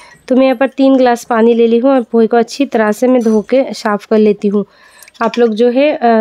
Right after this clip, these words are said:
दो तीन पानी से भी इसको धो सकते हैं। तो मैं इसको धो लेती हूँ और इसका जो है extra पानी वो निकाल देती हूँ और इसको जो है अलग से एक बर्तन में रख देती हूँ। और इसको जो है इसी तरह हमको side में छोड़ देना है,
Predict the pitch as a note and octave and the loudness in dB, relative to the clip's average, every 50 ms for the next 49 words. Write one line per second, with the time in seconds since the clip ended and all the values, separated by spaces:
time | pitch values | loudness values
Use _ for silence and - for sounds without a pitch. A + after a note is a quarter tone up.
0 | A3 A3 A3 G#3+ G3+ A3 A3 A3+ A3 A3+ A#3+ A#3+ A3+ - A3+ G#3+ G#3+ A3 G#3+ - | 2 0 0 0 0 2 2 0 2 0 -2 -2 0 -2 0 0 0 0 0 -2
1 | B3 C4 C#4 C4+ - _ - B3+ C#4+ C#4+ A#3 A3 G#3 G#3+ G3+ - G3+ _ _ - | -2 -2 -2 -6 -8 _ -2 0 0 0 0 -2 -4 -4 -4 -4 -8 _ _ -4
2 | G#3+ G#3 G#3 G3 F#3 _ _ _ _ _ _ - _ _ _ _ _ _ _ _ | -2 -2 -2 -4 -4 _ _ _ _ _ _ -20 _ _ _ _ _ _ _ _
3 | - _ - _ _ _ _ _ _ _ _ _ _ _ _ - A3+ A3 A3 A3 | -20 _ -20 _ _ _ _ _ _ _ _ _ _ _ _ 0 0 2 2 0
4 | - - A#3+ B3 B3 A#3+ - - C4 A3+ A3+ A#3 A#3 A#3 A#3 A#3 A#3 B3+ A#3+ C#4 | 0 0 0 2 2 0 -2 -4 -4 -2 0 0 2 2 2 0 -2 -4 -2 -2
5 | C#4+ C#4 A#3+ A3 G#3+ G#3 - - - G#3+ G3 A3 G#3+ A#3 - B3 - - - - | -2 0 0 0 -2 -2 -4 -6 -8 -6 -6 -4 -4 -4 -6 -6 -12 -14 -6 -4
6 | B3 A#3+ - A3+ G#3 G#3 A3 B3+ C4+ B3+ A#3 A3 G#3+ G#3+ - G#3 G3+ G3 G#3 G#3 | -4 -4 -2 -2 0 0 2 2 2 2 2 2 0 0 -2 -2 0 0 -2 -2
7 | - A#3 A3+ A#3+ C#4+ C#4+ B3+ A#3+ A3 A3 G#3+ - - A#3+ A3 A#3 A#3+ C4 C4 B3+ | -2 -4 -2 0 0 2 2 2 0 0 -2 -2 -4 -2 -2 0 -2 -2 -2 0
8 | G#3 G#3+ A3+ A3+ - - B3 B3 A#3+ A#3 - A3+ G3+ A3 G#3+ G3+ - A3+ G#3+ A3+ | 0 0 0 -2 -4 -4 -2 -2 -2 -2 -4 -4 -2 -2 -4 -2 -2 0 0 2
9 | B3+ C4 B3 G#3+ F#3+ F#3+ - G3 _ - G3 G3+ F#3+ F#3+ _ _ _ _ _ - | 2 2 0 -2 -2 -6 -8 -8 _ -8 -8 -8 -8 -12 _ _ _ _ _ -20
10 | - _ _ _ _ - _ _ _ _ _ _ _ _ - - _ - - - | -20 _ _ _ _ -20 _ _ _ _ _ _ _ _ -20 -20 _ -20 -20 -20
11 | _ _ _ _ _ _ _ _ - - - - - - - - - - - A3+ | _ _ _ _ _ _ _ _ -20 -20 -20 -20 -20 -20 -20 -20 -20 -8 -4 -2
12 | A3 A3+ B3 - C4 - - - D4 B3 C#4+ C#4+ C4+ D4+ D#4 D4+ C#4 B3+ - C#4 | -2 0 0 -2 -6 -6 -2 -4 0 0 0 0 2 0 0 0 -2 -4 -2 -4
13 | C#4 A#3+ C#4+ C4 B3+ C4 C4+ C4 B3+ B3+ B3 A#3 - B3+ B3+ B3 B3 A#3+ A3+ A3 | -4 -2 -2 -2 0 0 0 0 0 -2 -4 -2 0 0 0 2 2 2 0 0
14 | A3 - A#3+ A3+ A3+ A3 A#3+ B3 B3+ B3 B3 A#3+ A#3 - - A#3+ A3+ G#3+ A3 A#3 | 0 0 -2 0 0 0 2 2 2 2 2 0 -2 -2 -2 -2 0 0 0 2
15 | A3+ A#3 A3+ A3+ A#3 C#4 C#4+ | 2 2 2 0 0 -2 -4